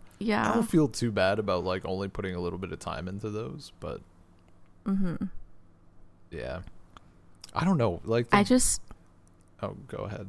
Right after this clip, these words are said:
Speaker 1: Sorry. No, go ahead, go ahead, go ahead.
Speaker 2: Oh, I was just gonna say the, the manga thing is so weird. Like, I was so, I was actually a little bit tickled because I realized, um, I can't remember what went down in twenty nineteen, but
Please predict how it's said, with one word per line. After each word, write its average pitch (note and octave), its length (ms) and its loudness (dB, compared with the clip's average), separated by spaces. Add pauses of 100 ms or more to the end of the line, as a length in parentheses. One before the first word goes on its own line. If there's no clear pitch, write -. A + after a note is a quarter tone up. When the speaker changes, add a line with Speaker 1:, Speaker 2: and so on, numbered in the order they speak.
Speaker 1:
Sorry. - 340 0 (480)
No, A#3+ 180 10
go A3+ 100 8
ahead, G3+ 220 6
go - 100 -2
ahead, - 140 4
go - 100 -6
ahead. A#3 120 -6 (280)
Speaker 2:
Oh, F#2+ 60 2
I F#2 60 2
was G#2 100 0
just B2 160 -2
gonna C#3 160 2
say G2+ 200 2
the, G2 100 0
the F#2+ 220 -2
manga G2+ 420 2
thing F#2+ 220 -4
is F2+ 160 -2
so F#2 220 0
weird. F2+ 420 -6 (200)
Like, F2 400 -6 (360)
I A#2+ 120 2
was D3+ 200 2
so, G3 420 2 (260)
I B2 80 6
was C3 180 6
actually D3+ 360 6
a C#3 40 4
little B2+ 160 4
bit B2 180 2
tickled F2+ 500 -2
because G2+ 680 2
I G2+ 80 2
realized, G2 880 2 (560)
um, F#2+ 420 2 (120)
I A#2 100 2
can't - 320 2
remember D#3+ 440 6
what A#2 240 6
went B2+ 200 2
down B2 240 4
in G#2 120 -2
twenty A#2+ 280 10
nineteen, G2+ 760 0 (480)
but G2+ 240 4